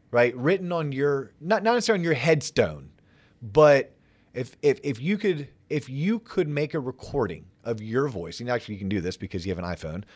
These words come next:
um, <laughs> but, and it's going to last, and it's gonna last a century, and it's only gonna be played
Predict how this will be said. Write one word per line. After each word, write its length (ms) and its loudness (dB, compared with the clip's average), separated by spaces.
um, 760 6
<laughs> 100 -20
but, 360 4
and 260 2
it's 180 -4
going 260 -4
to 160 -8
last, 540 -4
and 100 -12
it's 100 -12
gonna 180 -6
last 540 -4
a 60 -8
century, 640 -6
and 140 0
it's 140 -6
only 200 -2
gonna 140 0
be 100 -4
played 580 0